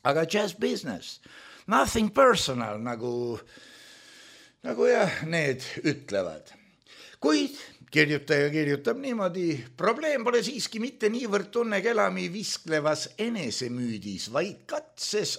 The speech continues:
oma mineviku kaunistamiseks ümber kirjutada Eesti ajalugu. Kelam vassib, uskudes, et vanem põlvkond on mälu kaotanud." Ja siin tahaksin anda oma tunnistuse.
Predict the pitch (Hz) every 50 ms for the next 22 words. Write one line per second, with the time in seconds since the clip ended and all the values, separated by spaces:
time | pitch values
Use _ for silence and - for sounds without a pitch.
0 | - - 160 165 170 165 170 196 226 226 214 190 170 160 160 - - 160 156 -
1 | 202 262 214 196 185 156 - - - 151 147 156 151 160 143 - - 175 190 190
2 | 190 180 156 156 139 143 139 160 180 175 160 160 156 143 127 - - 139 131 123
3 | 135 143 156 170 160 127 - - - 127 127 139 147 156 151 127 110 101 95 92
4 | 95 92 - - 76 71 - - _ - - - - - - - - - - -
5 | - - _ _ - 240 277 285 277 254 247 240 240 233 208 185 156 160 226 294
6 | - - - - - 113 101 87 80 - - - - - _ _ _ _ _ _
7 | - 202 240 247 - - - - 202 202 175 190 175 165 151 - - - - 143
8 | 139 135 - 139 156 196 226 233 214 196 190 170 147 107 170 190 202 185 170 160
9 | 147 165 170 160 156 151 139 147 147 143 135 135 139 156 175 185 175 165 151 139
10 | 123 - - 165 170 147 113 98 - - - - 90 87 87 80 69 65 - -
11 | - - _ _ _ _ _ _ _ _ _ _ _ _ _ _ _ _ _ -
12 | - - 127 160 160 - - 302 277 - 247 262 226 226 233 - - 226 214 220
13 | 220 220 208 175 180 190 202 202 190 180 170 - - 170 165 143 123 101 85 -
14 | - - - 85 78 - - -